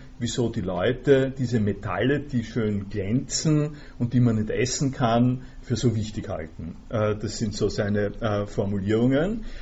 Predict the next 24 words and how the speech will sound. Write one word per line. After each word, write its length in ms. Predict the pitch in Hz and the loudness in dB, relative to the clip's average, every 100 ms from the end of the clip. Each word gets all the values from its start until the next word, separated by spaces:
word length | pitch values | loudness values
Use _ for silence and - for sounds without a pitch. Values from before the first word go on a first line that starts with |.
| - | -8
Äh, 240 | - 135 135 - - | 0 2 2 -4 -2
und 240 | 127 - | 0 0
das 320 | 107 127 - | 0 0 -2
ist, 640 | - 147 151 - - - - | -2 -2 -2 -2 -6 -6 2
äh, 340 | 156 143 139 135 - - - | 6 8 6 4 -8 -12 0
natürlich 1040 | 127 123 - 131 131 135 131 131 127 - - - | 2 2 2 4 6 6 4 2 0 -6 -10 -4
eine 840 | 113 107 107 110 110 110 107 104 104 - - | -2 2 2 2 2 2 2 2 -2 -10 -14
sehr, 640 | - - 92 95 95 90 - - | -12 -8 -2 0 0 -2 -6 -6
äh, 240 | 107 98 | -2 -2
schwache 420 | 104 - 90 - 104 | -2 -4 -6 -4 -6
und 120 | 90 | -4
sonderbare, 720 | 92 95 90 90 87 92 87 - - - | -6 -6 -6 -4 -4 -4 -6 -8 -10 -4
äh, 60 | |
Argumentation. 1400 | 101 98 104 107 104 104 101 - 95 - 92 104 156 196 - - - - - | 0 0 0 -2 -2 -2 -2 -4 -4 -2 -2 0 0 -2 -8 -12 -12 -14 -4
Ähm, 400 | 135 127 127 131 - - - - - - - | 2 4 4 0 -8 -14 -14 -14 -14 -14 2
aber 300 | 127 127 123 | 8 10 8
vorher 400 | - 117 135 170 | 6 8 10 10
will 140 | 143 | 8
ich, 320 | 123 113 - | 6 4 2
äh, 200 | 139 107 107 117 | 4 4 2 0
äh, 220 | 117 120 | 0 4
noch 220 | 117 - | 2 2
was 220 | 117 110 | 0 2
sagen. 600 | - 98 104 127 180 240 | 2 2 2 0 -2 -4